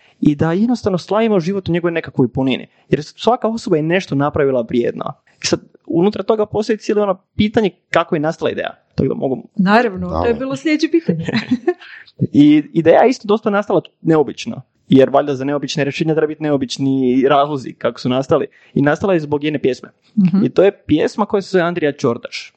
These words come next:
Speaker 1: Sad ja ne znam ako vi znate za tu pjesmu. Kogod je iz Slavonije zna. To je jedna od najpopularnijih slavonskih pjesama svih vremena. I to je od Zlatnih dukata.
Speaker 2: Mhm.
Speaker 1: I sad, koja je ideja te pjesme? To je slična pjesma kao Priča o Vasi Ladačkom.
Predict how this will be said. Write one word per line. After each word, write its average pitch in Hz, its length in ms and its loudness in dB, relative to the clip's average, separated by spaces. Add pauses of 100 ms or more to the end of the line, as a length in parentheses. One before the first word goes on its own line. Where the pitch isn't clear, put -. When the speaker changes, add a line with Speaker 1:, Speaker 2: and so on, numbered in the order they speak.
Speaker 1:
Sad 139 200 -2
ja 139 80 -2
ne 131 120 -2
znam - 140 -16 (200)
ako - 220 -4
vi 123 80 2
znate 123 300 -8
za - 80 -6
tu - 140 -4
pjesmu. 147 400 0 (280)
Kogod 170 300 2
je 214 60 0
iz 180 80 -4
Slavonije 156 420 -2
zna. 127 300 -6 (220)
To - 80 2
je 170 40 4
jedna 180 140 0
od 156 60 -2
najpopularnijih 165 640 -4
slavonskih 151 480 -4 (220)
pjesama 147 420 2
svih 131 240 -4
vremena. 127 420 0 (260)
I 151 140 4
to 190 180 0
je 175 440 0
od 165 220 0 (200)
Zlatnih 185 300 -2
dukata. - 300 -6 (260)
Speaker 2:
Mhm. 202 260 4 (160)
Speaker 1:
I - 60 -6
sad, 139 140 0 (100)
koja 180 160 2
je 165 40 2
ideja 156 180 2
te 135 100 -8
pjesme? - 300 -4 (140)
To - 80 2
je 202 60 4
slična 294 300 -2
pjesma 226 320 -2
kao 190 140 -2
Priča 190 360 -2
o - 20 2
Vasi 143 260 -2
Ladačkom. - 500 -8